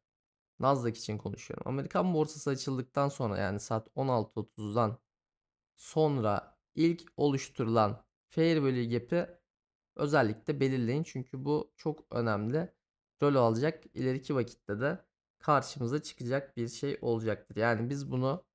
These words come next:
burada ilk oluşturulan fair value gap'i grafiğimizde tutacağız. Bunu diğer bölgelerde de kullanabiliriz. Bu bizim için artık çok önemli, kritik bir rol oynuyor. Şimdi normal şartlarda diyeceksiniz ki, "Ya buradaki F V G neden tam çalışmadı?" Yani normalde diyorsun ya hani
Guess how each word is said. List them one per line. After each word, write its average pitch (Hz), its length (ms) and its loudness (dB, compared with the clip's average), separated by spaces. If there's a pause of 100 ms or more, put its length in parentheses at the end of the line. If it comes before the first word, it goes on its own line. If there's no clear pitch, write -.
(400)
burada 120 260 -4
ilk 156 240 0
oluşturulan 107 540 0
fair 147 340 2
value 104 180 0
gap'i 104 400 -6 (360)
grafiğimizde 117 580 0
tutacağız. 170 500 -2
Bunu 147 260 -2
diğer 135 280 2
bölgelerde 101 580 0
de - 80 -6 (140)
kullanabiliriz. 120 640 -2
Bu 127 120 -4
bizim 113 200 -2
için 104 220 -6
artık 98 320 -4
çok 123 220 -8 (460)
önemli, 127 580 0 (200)
kritik - 460 -2
bir 101 160 0
rol 139 180 2 (120)
oynuyor. 113 420 2 (540)
Şimdi 196 240 0
normal 180 360 6
şartlarda 185 720 0
diyeceksiniz 190 560 -4
ki, - 60 -2
"Ya 160 180 4
buradaki 156 280 -4
F 143 240 2
V 151 100 4
G 156 200 2
neden 160 360 2
tam 120 200 0
çalışmadı?" 107 500 -4
Yani 113 220 2
normalde 127 540 0
diyorsun 139 300 -2
ya 131 120 2
hani 104 200 -2